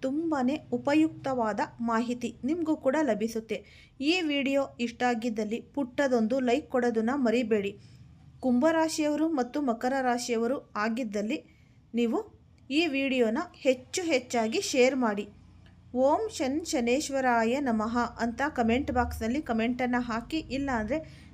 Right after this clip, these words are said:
ನಿಮ್ಮ ಮನೆ ದೇವರು, ನಿಮ್ಮ ಕುಲದೇವರ ಹೆಸರನ್ನು ಕಾಮೆಂಟ್ ಬಾಕ್ಸ್‌ನಲ್ಲಿ ಹಾಕಿ. ಇಲ್ಲಿ ಬಹಳ ಮುಖ್ಯವಾಗಿ ಮಕರ ರಾಶಿ ಹಾಗೆ ಕುಂಭ ರಾಶಿಯವರಿಗೆ ಶನಿಯ ಆಧಿಪತ್ಯ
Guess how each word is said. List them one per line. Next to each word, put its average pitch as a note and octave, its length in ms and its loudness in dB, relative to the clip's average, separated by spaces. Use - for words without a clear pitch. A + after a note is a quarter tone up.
ನಿಮ್ಮ C#4+ 280 0
ಮನೆ B3 400 4
ದೇವರು, B3 440 2
ನಿಮ್ಮ C4 240 -2
ಕುಲದೇವರ C4 680 2
ಹೆಸರನ್ನು G#3+ 840 -4
ಕಾಮೆಂಟ್ C#4 380 2
ಬಾಕ್ಸ್‌ನಲ್ಲಿ B3 540 0
ಹಾಕಿ. A3 380 -2
ಇಲ್ಲಿ D#4 180 4
ಬಹಳ A#3+ 460 2
ಮುಖ್ಯವಾಗಿ B3+ 760 0
ಮಕರ A#3+ 400 2
ರಾಶಿ D4+ 380 0
ಹಾಗೆ C4 300 -2
ಕುಂಭ B3 340 0
ರಾಶಿಯವರಿಗೆ A#3 840 -2
ಶನಿಯ D4 460 0
ಆಧಿಪತ್ಯ A#3+ 640 -4